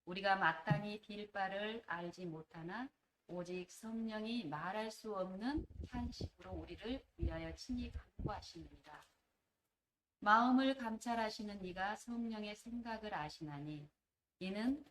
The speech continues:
성령이 하나님의 뜻대로 성도를 위하여 간구하시느니라. 영생의 부분은 우리가 임의대로 우리가 기뻐하는 모양으로 이루어지면은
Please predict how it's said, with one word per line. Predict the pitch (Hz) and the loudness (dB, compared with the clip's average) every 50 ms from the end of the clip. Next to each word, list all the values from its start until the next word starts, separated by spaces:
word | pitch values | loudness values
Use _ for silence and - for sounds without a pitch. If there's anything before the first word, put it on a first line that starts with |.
| _ _ - | _ _ -18
성령이 | - - 226 226 220 220 214 208 208 208 208 214 | -10 -8 -6 -4 -4 -2 -4 -4 -4 -4 -4 -4
하나님의 | 220 254 254 254 254 247 240 240 240 233 - - | -2 0 0 2 4 4 2 2 0 -2 -4 -6
뜻대로 | 262 254 - _ _ - 196 196 196 208 220 240 | -6 -8 -8 _ _ -6 -4 -4 -2 -2 -4 -4
성도를 | 240 - 247 254 254 262 254 254 233 220 220 214 208 180 | -4 -4 -2 2 4 4 4 2 2 0 0 -2 -2 -2
위하여 | 170 180 175 175 180 180 180 185 185 185 - - - - | -4 -4 -2 0 6 8 8 8 8 6 -4 -12 -14 -12
간구하시느니라. | - 170 175 175 190 196 202 - - - - 165 165 156 - - - - - - - - - _ _ _ _ _ _ _ _ _ _ _ _ _ _ _ _ _ _ _ _ _ _ _ _ - | -10 -8 -8 -8 -8 -10 -10 -10 -10 -12 -12 -10 -10 -12 -12 -12 -14 -14 -12 -12 -12 -12 -14 _ _ _ _ _ _ _ _ _ _ _ _ _ _ _ _ _ _ _ _ _ _ _ _ 0
영생의 | 233 247 277 294 285 302 285 277 262 - | 2 4 4 4 4 4 4 4 2 0
부분은 | 214 208 - 196 190 180 180 185 185 185 160 139 - - _ _ _ _ _ _ _ _ _ _ _ | -2 -6 -6 -6 -4 -2 -2 -2 -2 -4 -4 -6 -8 -10 _ _ _ _ _ _ _ _ _ _ _
우리가 | 196 202 220 226 220 220 220 | -6 -4 -2 2 4 4 4
임의대로 | 175 180 185 190 202 196 202 185 180 185 190 196 | 4 4 0 -2 -4 -4 -2 -2 -2 0 -2 -2
우리가 | 185 160 175 185 220 214 226 220 220 214 | -2 -2 -2 -2 -4 -2 -2 -2 -2 -2
기뻐하는 | - 220 214 - - 233 226 214 214 214 196 | -4 -8 -6 -2 0 0 0 0 0 -4 -4
모양으로 | 160 156 160 165 180 180 180 170 160 175 180 190 185 185 - | -4 -2 -2 -2 -2 -2 -2 -4 -4 -4 -4 -6 -6 -8 -8
이루어지면은 | - 175 180 185 185 180 180 - 170 165 160 160 160 175 185 190 165 143 | -8 -6 -4 -2 -2 -2 -2 -2 -4 -4 -4 -4 -6 -6 -8 -8 -10 -12